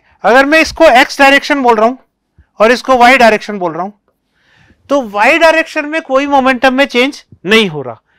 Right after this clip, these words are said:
यानी एमवी sin सिक्सटी से आ रहा था और after collision भी एमवी sin सिक्सटी से जा रहा है। इसका मतलब वाई डायरेक्शन में मोमेंटम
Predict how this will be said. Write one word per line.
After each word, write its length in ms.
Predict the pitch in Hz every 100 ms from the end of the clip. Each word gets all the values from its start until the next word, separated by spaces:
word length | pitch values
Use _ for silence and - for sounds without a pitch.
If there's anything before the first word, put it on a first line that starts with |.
| _ _
यानी 180 | 196 233
एमवी 320 | 262 233 254 294
sin 220 | 262 262
सिक्सटी 360 | 254 240 254 247
से 100 | 269
आ 80 | 240
रहा 120 | 247
था 140 | 277
और 100 | 285
after 300 | 240 - 254 226
collision 340 | 214 214 220
भी 80 | 233
एमवी 220 | 202 185
sin 220 | 196 190 185
सिक्सटी 280 | 170 190
से 120 | 175 175
जा 140 | 170
रहा 100 | 185
है। 80 | - _ _ _ _ _ _ _ _
इसका 240 | 240 - 320
मतलब 320 | 311 320 254
वाई 180 | 254 311
डायरेक्शन 440 | 294 294 - 277
में 120 | 285
मोमेंटम 560 | 285 233 226 233 285